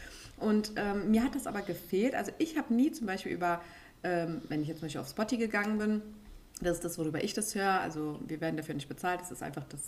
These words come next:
die Plattform, die ich nutze. Und, ähm, und da bin ich mal auf, auf so Abnehmen-Podcast gelandet. Und dann war das aber immer so ein Fitnesstrainer oder so Ernährungsberater, die halt ein bisschen was über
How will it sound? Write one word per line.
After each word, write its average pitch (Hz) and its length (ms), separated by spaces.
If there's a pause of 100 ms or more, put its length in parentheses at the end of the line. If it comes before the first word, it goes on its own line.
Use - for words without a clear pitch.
(120)
die 151 140
Plattform, 170 380
die 135 60
ich - 120
nutze. 247 360 (480)
Und, 196 460
ähm, 185 440 (420)
und - 280
da 202 60
bin 214 160
ich 233 160
mal 226 480
auf, 196 300
auf 196 120
so 190 200
Abnehmen-Podcast - 1040
gelandet. 233 420
Und 262 60
dann 226 120
war 220 100
das 233 140
aber 214 220
immer 233 220
so 214 280
ein - 180 (260)
Fitnesstrainer 233 1000
oder 202 220
so - 120
Ernährungsberater, 214 840
die 196 160
halt 175 200
ein 185 60
bisschen 170 240
was 165 180
über 151 400